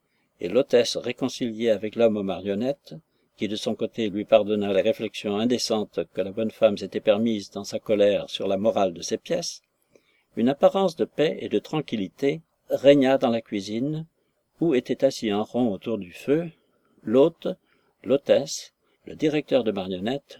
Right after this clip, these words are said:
le clerc de procureur, le commis de la ferme et l'ingénieux monsieur Partridge. C'est en cette compagnie qu'eut lieu l'agréable conversation que l'on trouvera dans le chapitre suivant.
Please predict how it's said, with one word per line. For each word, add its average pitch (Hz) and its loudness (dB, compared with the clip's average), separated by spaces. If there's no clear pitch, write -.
le 95 -14
clerc 156 2
de 151 0
procureur, 110 0
le 92 -12
commis 160 2
de 113 -2
la 95 2
ferme 135 -4
et 131 -2
l'ingénieux 123 0
monsieur 117 -2
Partridge. - -8
C'est - -2
en 139 0
cette - -2
compagnie 117 -2
qu'eut 160 0
lieu 104 0
l'agréable 110 0
conversation 110 -4
que 143 2
l'on 127 2
trouvera 98 -6
dans 98 -2
le 98 -6
chapitre 101 -4
suivant. 80 -8